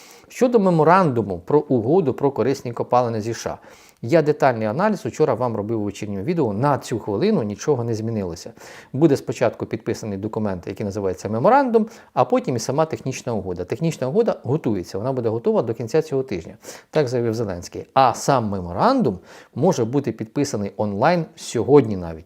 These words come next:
так він щойно сказав під час брифінгу. А щодо самого тексту угоди, то він сказав, що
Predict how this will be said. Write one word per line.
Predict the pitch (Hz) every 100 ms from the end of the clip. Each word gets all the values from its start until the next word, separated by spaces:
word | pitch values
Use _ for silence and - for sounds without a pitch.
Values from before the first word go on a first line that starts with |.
| _
так | 110 95 92
він |
щойно | 90 - - - 104 95
сказав | - 139 240 285 -
під | - 110
час | 175
брифінгу. | 139 95 - - 82 - _ _ _ _ - _ _ _ - - - - -
А | 127
щодо | - 151 143
самого | - 135 127
тексту | - 254 262 -
угоди, | 151 117 110 95
то | -
він | 127
сказав, | 123 120 113
що | - -